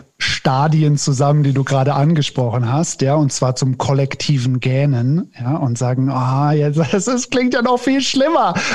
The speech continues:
als ich gedacht hatte. Da hat sich die E U auch noch mit mehreren Gremien und jahrzehntelangen Ausschüssen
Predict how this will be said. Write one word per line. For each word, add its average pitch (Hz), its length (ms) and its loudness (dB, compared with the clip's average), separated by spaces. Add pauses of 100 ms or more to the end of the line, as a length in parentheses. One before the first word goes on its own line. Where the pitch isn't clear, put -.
als 170 220 0
ich 180 160 -2
gedacht 156 380 0
hatte. 165 180 2
Da 165 140 0
hat 165 160 -2
sich 160 120 -2
die 220 380 2
E 247 60 0
U 269 380 2
auch 202 340 0
noch 214 260 0
mit 202 220 0
mehreren 208 500 2
Gremien 196 720 2
und 175 480 -2
jahrzehntelangen 196 960 0
Ausschüssen 175 680 2